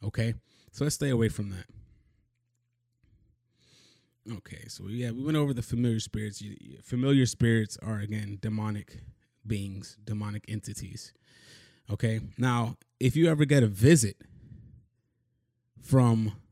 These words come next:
a loved one in a dream, or, you know, you have, you're, you're dreaming, or you,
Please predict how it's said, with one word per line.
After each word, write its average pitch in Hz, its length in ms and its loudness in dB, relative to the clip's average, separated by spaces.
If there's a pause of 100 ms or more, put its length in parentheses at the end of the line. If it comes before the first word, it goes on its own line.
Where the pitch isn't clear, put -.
(160)
a 110 80 0
loved 113 380 4
one 95 340 -2 (1120)
in 123 140 2
a 107 100 0
dream, 110 600 0 (1300)
or, 110 240 -2
you 107 100 0
know, 113 120 2
you 113 180 4
have, 117 300 4
you're, 107 160 4
you're 101 160 0
dreaming, 120 260 2
or 107 80 -2
you, 98 160 -2